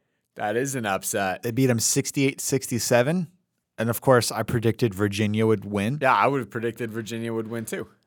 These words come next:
Speaker 2: And then, uh, we had a number eight, Maryland versus number nine, West Virginia. I predicted Maryland would win. I was wrong. No, no, no. I predicted West Virginia would win,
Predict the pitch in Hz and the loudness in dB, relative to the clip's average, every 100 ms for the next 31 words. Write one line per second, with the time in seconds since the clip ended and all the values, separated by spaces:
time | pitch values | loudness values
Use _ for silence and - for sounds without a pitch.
0 | - 147 147 143 139 135 139 139 135 131 | -8 0 2 4 6 6 6 4 4 6
1 | 127 131 131 123 117 113 117 120 123 135 | 6 6 6 6 6 2 2 2 2 0
2 | 156 135 139 139 127 127 - 113 123 117 | 0 2 4 4 4 2 2 0 2 2
3 | 120 123 120 110 110 104 117 123 135 143 | 2 4 2 2 -2 0 2 0 0 0
4 | 131 113 113 120 113 104 95 110 135 147 | 2 2 2 2 0 0 -2 0 2 2
5 | 143 135 143 147 131 98 92 98 104 101 | 0 0 0 0 0 -2 -2 2 4 6
6 | 127 202 190 - - - _ _ _ _ | 4 2 0 -2 -20 -20 _ _ _ _
7 | _ _ _ _ _ _ - 135 196 110 | _ _ _ _ _ _ -8 0 2 2
8 | 95 165 151 - 143 143 135 123 110 113 | 0 -4 -4 4 6 6 4 2 0 2
9 | 107 - 113 107 175 170 110 87 80 - | 2 2 -2 2 2 4 2 0 -2 -8